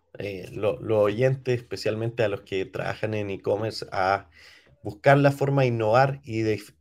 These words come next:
diferenciarnos. Y la innovación, para poder lograrla de la forma más rápida posible, de lograrse a través de la conexión con distintas empresas que nos ayuden a ir lo más rápido posible para poder entregar la forma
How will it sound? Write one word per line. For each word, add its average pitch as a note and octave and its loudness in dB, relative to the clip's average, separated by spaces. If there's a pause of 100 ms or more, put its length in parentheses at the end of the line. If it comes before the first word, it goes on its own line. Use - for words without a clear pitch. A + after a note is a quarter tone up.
diferenciarnos. F2+ -8
Y F#2+ -12
la G2+ 0
innovación, A#2 0 (100)
para G3+ 0
poder A#2+ 0
lograrla A#2+ 0
de G2 -6
la F#2 -6
forma B2 -2
más A#2 -4
rápida B2+ 0 (320)
posible, B2 -4 (180)
de A#2+ 2 (360)
lograrse A#2 0
a F#2+ -8
través A#2+ -2
de B2+ 0
la G#2+ 0
conexión B2+ -6 (320)
con A2 -2
distintas C#3 -2
empresas C#3 -2
que B2 -4
nos G#2 -2
ayuden C3+ 0 (320)
a G#2+ 0
ir B2 2
lo B2 2
más B2+ 2
rápido C#3 4
posible C3+ -2
para A#2 -4
poder B2 -2
entregar A2+ -2
la A#2 0
forma A#2+ -4